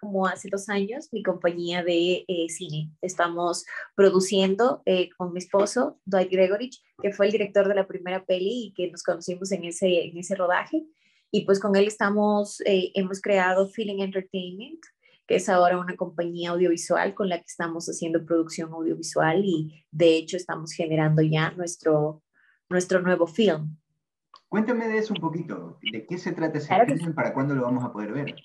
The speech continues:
Speaker 1: Ah, mira, eh, para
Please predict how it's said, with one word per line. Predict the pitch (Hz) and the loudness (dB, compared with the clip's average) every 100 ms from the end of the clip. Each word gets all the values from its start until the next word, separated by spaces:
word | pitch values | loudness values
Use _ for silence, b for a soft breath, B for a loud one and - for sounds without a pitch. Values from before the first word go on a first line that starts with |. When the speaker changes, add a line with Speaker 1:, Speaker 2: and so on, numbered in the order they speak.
| - - _ _ _ _ - | -16 -16 _ _ _ _ -12
Speaker 1:
Ah, | 202 - _ | -10 -10 _
mira, | 196 190 160 143 b b - | -2 2 2 -2 b b 2
eh, | 226 214 | 4 4
para | 214 240 233 226 | 2 2 4 0